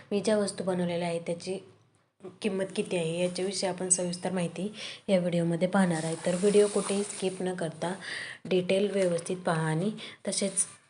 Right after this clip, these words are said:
चॅनलवर नवीन असाल तर चॅनलला नक्की सबस्क्राईब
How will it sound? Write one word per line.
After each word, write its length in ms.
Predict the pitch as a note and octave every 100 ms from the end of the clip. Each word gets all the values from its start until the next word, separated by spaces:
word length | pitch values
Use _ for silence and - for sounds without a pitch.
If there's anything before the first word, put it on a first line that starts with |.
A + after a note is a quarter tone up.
| _ - - - - - - - -
चॅनलवर 340 | F3+ F3+ G3
नवीन 320 | G3 G3 G3+
असाल 240 | G3+ F#3 E3 E3+
तर 40 |
चॅनलला 500 | E3 F3+ E3+ E3 F3
नक्की 440 | F3+ F3+ - B3 B3 - -
सबस्क्राईब 500 | - G3+ - - D3+